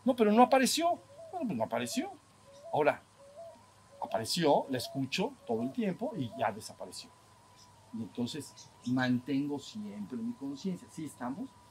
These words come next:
Ahora bien, el ul-, la último asentamiento que llamamos atención a los contenidos de la mente, porque los otros son estados de la mente, del sentir de la mente,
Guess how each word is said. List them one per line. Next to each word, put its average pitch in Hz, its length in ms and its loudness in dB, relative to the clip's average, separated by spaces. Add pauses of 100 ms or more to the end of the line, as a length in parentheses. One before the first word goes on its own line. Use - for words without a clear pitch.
(420)
Ahora 160 240 10
bien, 123 260 2 (240)
el 139 200 0
ul-, 190 320 4
la 135 220 6
último 170 480 -2
asentamiento 123 840 0 (480)
que 123 140 0
llamamos 143 680 4 (960)
atención 127 880 0 (540)
a 120 100 2
los 127 360 -2
contenidos 165 1120 0
de 123 100 0
la 120 120 2
mente, 131 440 0 (180)
porque 135 200 -4
los 147 180 -6
otros 170 200 -8
son 151 180 -6
estados 135 560 -2
de 110 100 -8
la 98 120 -6
mente, 110 340 -4 (320)
del 104 180 -6
sentir 107 580 -6 (280)
de 104 120 -8
la 101 100 -6
mente, 107 300 -8